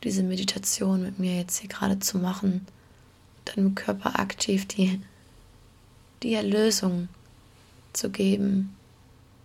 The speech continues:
dass dein Shift jetzt starten darf, dass du jetzt gut genug bist. Du bist immer gut genug. Aber dass du auch anfängst, das bewusst zu erkennen,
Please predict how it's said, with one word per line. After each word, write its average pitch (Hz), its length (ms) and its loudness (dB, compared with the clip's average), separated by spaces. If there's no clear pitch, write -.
dass 202 160 -4
dein 196 180 2
Shift 196 380 0
jetzt 202 300 0
starten 208 480 0
darf, 196 320 0
dass - 220 -6
du - 120 -4
jetzt 180 360 -2
gut 196 220 -4
genug 175 300 -6
bist. 196 280 -4
Du 208 120 -6
bist 196 240 0
immer 180 240 4
gut - 280 -10
genug. 165 440 -6
Aber 196 200 -2
dass 196 220 -2
du - 140 0
auch 180 160 0
anfängst, 180 680 -4
das - 300 -4
bewusst 180 480 -2
zu - 120 -8
erkennen, 180 520 0